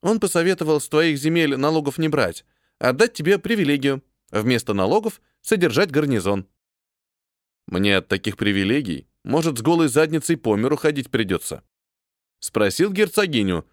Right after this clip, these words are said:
сколько доходов с моих земель собирается и сколько стоит содержание гарнизона.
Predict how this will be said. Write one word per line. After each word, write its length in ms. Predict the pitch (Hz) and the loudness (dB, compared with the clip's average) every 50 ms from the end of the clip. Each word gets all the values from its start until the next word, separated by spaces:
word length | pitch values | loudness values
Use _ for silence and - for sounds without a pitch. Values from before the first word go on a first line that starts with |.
| _ _ _ _ _ | _ _ _ _ _
сколько 440 | - - - 208 254 233 - 226 | -12 -2 0 0 0 2 0 -2
доходов 560 | 190 165 196 180 - - 147 127 107 104 95 - | 0 0 0 0 0 0 0 2 2 0 -2 -2
с 60 | - | -4
моих 280 | 110 107 113 117 110 98 | -2 0 0 0 -2 -2
земель 340 | 92 107 104 120 160 196 175 | -2 -2 -2 0 -2 -2 -2
собирается 760 | - - 120 98 98 92 98 110 127 139 143 131 - 151 | -2 -2 0 2 2 2 2 2 0 0 -2 -2 -2 -2
и 80 | 123 110 | -2 -2
сколько 320 | - - 180 180 165 - | 0 0 -2 -2 0 -2
стоит 360 | 131 - - 98 104 131 135 - | -4 -2 -2 0 0 0 0 -2
содержание 580 | 139 113 101 92 82 78 92 98 107 117 123 | -2 -2 -2 -2 -2 -2 -2 -2 0 -2 -2
гарнизона. 720 | 120 131 143 147 165 170 139 107 90 80 73 71 62 62 | -2 -2 -2 0 0 -2 0 -2 -2 -4 -4 -8 -12 -14